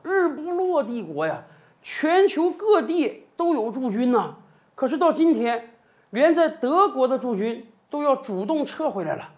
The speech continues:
对于英国来讲，一方面儿它确实已经不是一个领导国家了，另一方面儿能撤点军队，能少花点钱，这未尝不是一个好事儿。领导世界的责任，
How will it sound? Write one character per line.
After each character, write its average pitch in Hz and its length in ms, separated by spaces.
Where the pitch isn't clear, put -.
对 339 140
于 320 100
英 349 160
国 294 100
来 254 140
讲， 202 160
一 285 100
方 262 140
面 320 100
儿 240 120
它 330 120
确 415 180
实 359 160
已 247 100
经 214 140
不 240 180
是 311 120
一 262 100
个 226 200
领 214 220
导 185 140
国 127 160
家 123 160
了， 120 120
另 370 200
一 285 100
方 226 160
面 240 140
儿 - 140
能 226 200
撤 - 160
点 190 160
军 180 140
队， 202 260
能 208 180
少 135 240
花 196 200
点 160 120
钱， 113 320
这 214 140
未 285 300
尝 175 380
不 175 100
是 190 140
一 170 100
个 160 80
好 - 240
事 - 120
儿。 165 100
领 294 300
导 220 160
世 254 180
界 269 140
的 240 100
责 190 200
任， 226 200